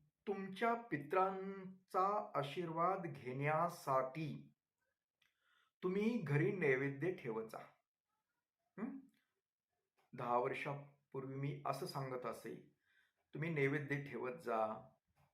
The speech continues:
हं? अ, पितरांना थोडंसं बोला. कसं बोला? "जे आहे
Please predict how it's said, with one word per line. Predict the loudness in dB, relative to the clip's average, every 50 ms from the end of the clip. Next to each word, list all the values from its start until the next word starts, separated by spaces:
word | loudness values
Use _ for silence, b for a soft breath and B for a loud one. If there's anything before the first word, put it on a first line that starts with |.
| -12 -12
हं? | -12 -12 -12 B B B B B B B B B B B B B B B B -6
अ, | 0 2 4 4 4 2 -2 -8 -14 -20 _ _ _ _ _ -10
पितरांना | -8 -6 -2 2 4 4 4 4 4 2 4 2 2 0 -2 -10 -18 -20 _ -8
थोडंसं | -4 -2 -2 -2 0 -2 -2 0
बोला. | 0 0 2 6 8 10 10 8 8 0 -4 -12 -20 _ _ -20 _ _ _ _ _ _ _ _ _ _ _ -10
कसं | -10 -4 -2 -2 2
बोला? | 2 2 2 4 4 4 4 4 2 0 -4 -10 -18 _ b b b b b b b b b b b -14 -10 0
"जे | 4 6 8
आहे | 8 8 6 4 2 0 0 0 0 -4 -8 -12 -16